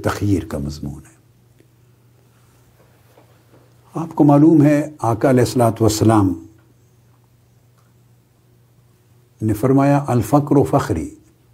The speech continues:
ان کا اختیاری فقر تھا اور وسائل کی فراوانی تو آپ رکھتے نہیں تھے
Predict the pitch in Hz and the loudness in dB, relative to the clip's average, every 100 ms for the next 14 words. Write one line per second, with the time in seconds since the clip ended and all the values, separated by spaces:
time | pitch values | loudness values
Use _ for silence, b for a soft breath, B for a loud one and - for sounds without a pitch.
0 | - 165 160 160 151 147 - 143 - 147 | 2 4 6 4 2 0 -2 -2 0 2
1 | 160 160 151 - - 120 92 82 - - | 4 4 2 2 -4 -4 -4 -8 -14 -20
2 | _ _ _ _ - _ _ _ _ _ | _ _ _ _ -20 _ _ _ _ _
3 | _ _ _ _ _ b b b b - | _ _ _ _ _ b b b b -2
4 | 104 98 - 120 131 131 131 123 - 107 | 0 2 2 2 2 2 2 0 2 0
5 | 110 113 120 131 117 - 110 107 90 - | 2 2 2 2 -2 -4 -4 -4 -6 -6
6 | 117 107 104 - | -2 2 0 -2